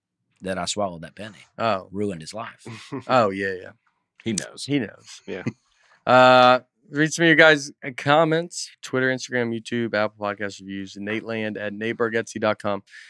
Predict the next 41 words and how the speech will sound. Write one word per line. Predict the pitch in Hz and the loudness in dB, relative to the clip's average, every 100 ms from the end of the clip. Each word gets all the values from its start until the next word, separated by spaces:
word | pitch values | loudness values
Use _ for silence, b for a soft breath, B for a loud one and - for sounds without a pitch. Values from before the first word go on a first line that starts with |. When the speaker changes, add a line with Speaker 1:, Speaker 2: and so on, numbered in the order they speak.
| B B - | B B -2
Speaker 2:
Olivia | 127 131 165 165 180 156 | 2 6 6 8 6 6
Branch, | 127 151 185 127 - - - _ _ _ _ - | 8 8 8 4 -4 -6 -6 _ _ _ _ -8
"This | 135 - | -6 -2
week's | 147 - | -2 0
episode | 139 - 135 | 0 0 0
was | 127 110 | 0 -4
exactly | 98 101 123 123 127 | -6 2 2 2 0
what | 120 | 2
I | 110 | 2
needed. | 98 98 92 98 _ _ _ _ | 0 -4 -8 -12 _ _ _ _
A | - | -6
couple | - 151 160 | -2 2 4
of | |
weeks | 147 135 | 2 2
ago, | 131 127 | 4 4
I | |
found | - 131 | 4 2
out | 127 | 4
I'm | 120 | 2
pregnant | 110 - 160 135 117 - | -2 -4 -2 0 -2 -4
with | 123 | -10
twins. | - - 143 - - | -10 -6 -6 -6 -4
Speaker 3:
Mm. | 110 156 101 101 | 0 0 0 -4
Speaker 1:
All | 110 | -6
right. | 120 165 151 | -4 -4 -6
Congrats. | - 104 123 165 | -10 -10 -10 -8
Speaker 2:
Congrats. | 95 92 160 - - | -6 -4 -6 -14 -8
I'm | 110 110 | -4 -4
incredibly | 107 101 - 165 165 170 | -4 -2 6 6 8 8
overjoyed | 165 160 143 165 175 190 | 8 6 0 2 2 0
and | 160 | -2
slightly | 156 151 147 | -2 -2 0
terrified. | 160 156 123 92 95 | 2 2 0 -2 0
Lo | 131 156 | 2 4
and | 143 | 2
behold, | 135 151 | 0 -2
the | 123 | -4
topic | - 131 147 135 - | -2 -2 -2 -4 -8
this | 123 - | -8 -6
week | 123 120 - | -6 -6 -4
was | 113 113 | -4 -4